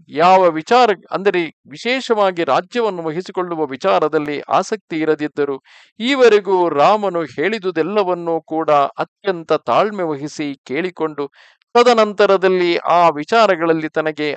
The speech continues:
ಆಸಕ್ತಿ ಇಲ್ಲವೆಂದು, ಶ್ರೀರಾಮನೇ ಬಂದು ಅಯೋಧ್ಯೆಯ ರಾಜ್ಯಭಾರವನ್ನು ವಹಿಸಿಕೊಳ್ಳಬೇಕು, ಏಕೆಂದರೆ ಅಯೋಧ್ಯೆಯ ಸಿಂಹಾಸನವು ಅದರ ನಾಥನಾದಂತಹ ದಶರಥನಿಲ್ಲದೆ ಅನಾಥವಾಗಿದೆ.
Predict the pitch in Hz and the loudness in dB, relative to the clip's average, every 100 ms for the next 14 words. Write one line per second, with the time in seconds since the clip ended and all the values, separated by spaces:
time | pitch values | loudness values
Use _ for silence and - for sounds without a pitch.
0 | - 151 - 214 - 160 147 147 143 139 | -4 -4 -4 -10 -10 -8 -2 -2 -2 -4
1 | 139 127 _ _ _ _ _ - 254 277 | -6 -6 _ _ _ _ _ -6 -2 4
2 | 240 214 202 190 175 156 190 180 165 123 | 4 4 2 0 -2 0 -2 0 -2 -2
3 | 202 226 160 156 170 160 139 160 208 180 | 0 0 0 0 2 4 2 0 -2 2
4 | 175 165 165 156 143 156 175 160 151 147 | 2 2 -4 -6 -6 -6 -8 -4 -2 -2
5 | 143 - 135 135 _ 190 196 202 180 170 | -4 -6 -12 -14 _ -4 -2 0 -2 0
6 | 160 156 - - _ - 233 220 208 160 | -2 -2 -8 -20 _ 2 4 6 4 2
7 | 190 185 175 - 196 208 190 190 - 185 | 2 4 4 0 -8 -2 2 2 2 0
8 | 175 165 156 156 _ - 196 196 180 170 | 0 -2 -8 -12 _ 0 4 6 6 6
9 | 160 139 135 214 - 220 170 165 160 156 | 6 4 2 2 0 0 2 2 0 0
10 | 151 156 147 120 147 226 196 175 160 156 | 2 2 2 0 0 0 0 -2 -2 0
11 | 151 143 139 - 123 127 156 208 - 190 | 0 0 -4 -4 -4 0 0 0 -2 0
12 | 143 147 139 | 0 0 -6